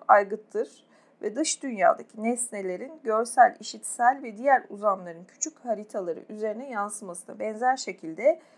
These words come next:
ön beynin kortikal yüzeyine yansır. Bu da bedenin hareketleri ile ilgili bir harita oluşturur. Kas iskelet sistemi bedenin hareketleri ile ilgili harita oluşturuyor.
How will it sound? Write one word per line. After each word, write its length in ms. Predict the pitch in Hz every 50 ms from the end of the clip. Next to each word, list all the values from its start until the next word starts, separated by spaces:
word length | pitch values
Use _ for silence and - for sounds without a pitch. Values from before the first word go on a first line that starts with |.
| _ _ _ -
ön 280 | - 262 294 277 226
beynin 360 | 208 202 190 196 220 311 370
kortikal 640 | 370 - - 269 233 - - - _ 269 262 269 240
yüzeyine 500 | 220 196 185 180 190 175 180 180 175 170
yansır. 720 | 170 170 156 123 - - - - - - - - - - _ _ _ _ _ _ _ _ _ _ _ _ _ _ _ _ _ _ _ _ _ _ _ _ _ _ _ _ _ _ _ - - -
Bu 200 | 226 226 254 233
da 240 | 254 240 247 - 254
bedenin 460 | 226 220 220 220 220 226 240 254 269
hareketleri 640 | 262 240 208 202 202 - 214 208 - _ 233 226 240
ile 220 | - - - -
ilgili 400 | - - - - 170 170 175 -
bir 120 | 175 175
harita 380 | - - 185 170 185 185 - 165
oluşturur. 540 | 160 - - - - - - - - - - - - - _ _ _ _ _ _ _ _ _
Kas 380 | - 240 220 220 226 - -
iskelet 560 | 208 196 - - - - 170 160 - - - -
sistemi 600 | - 220 - - - 247 240 262 311 339 370 302
bedenin 440 | 233 202 190 196 190 190 190 185 190 _ _ _
hareketleri 600 | - - - 226 - - - _ _ 190 196 226
ile 220 | 240 254 269 277
ilgili 220 | 262 240 262 285
harita 360 | 294 294 277 277 269 - - 294
oluşturuyor. 680 | 277 254 269 - - - - 262 269 269 285 294 311